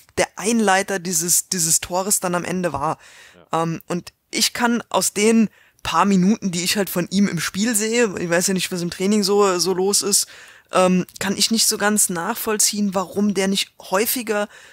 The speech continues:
Speaker 1: eine Chance bekommt, weil der so eine bisschen Galligkeit mit reinbringt, die ich eigentlich ganz geil find.
Speaker 2: Ja, also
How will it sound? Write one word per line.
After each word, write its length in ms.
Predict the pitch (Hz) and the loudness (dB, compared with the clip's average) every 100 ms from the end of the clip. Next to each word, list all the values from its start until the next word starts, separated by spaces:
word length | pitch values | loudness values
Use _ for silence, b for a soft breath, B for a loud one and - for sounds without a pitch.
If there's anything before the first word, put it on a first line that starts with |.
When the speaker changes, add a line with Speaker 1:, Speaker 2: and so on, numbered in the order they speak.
| B | B
Speaker 1:
eine 100 | 180 | 0
Chance 360 | - 190 185 - | 2 0 0 -2
bekommt, 400 | 165 - 151 - | -6 -8 -6 -2
weil 120 | 160 | 0
der 220 | 175 196 | 2 2
so 120 | 185 | 2
eine 100 | 196 | 0
bisschen 480 | 190 202 - 214 196 - | 0 0 2 0 -2 -6
Galligkeit 680 | - 240 247 - - 156 160 | -6 -2 -2 -2 -4 -6 -6
mit 180 | 151 117 | -6 -4
reinbringt, 560 | 123 160 156 175 226 - B B B | -4 -4 -2 -2 -2 -6 B B B
die 60 | 185 | -4
ich 120 | - | 0
eigentlich 200 | 190 202 | 0 0
ganz 180 | 233 - | 0 -2
geil 220 | 85 - | -2 -4
find. 320 | - 151 139 - _ _ _ _ _ _ _ _ _ _ _ _ _ _ _ _ _ _ _ _ _ _ _ _ - | -4 -8 -12 -18 _ _ _ _ _ _ _ _ _ _ _ _ _ _ _ _ _ _ _ _ _ _ _ _ -6
Speaker 2:
Ja, 240 | 110 120 156 _ _ - _ _ _ _ | 0 0 -2 _ _ -20 _ _ _ _
also 280 | - 120 117 | -10 -10 -10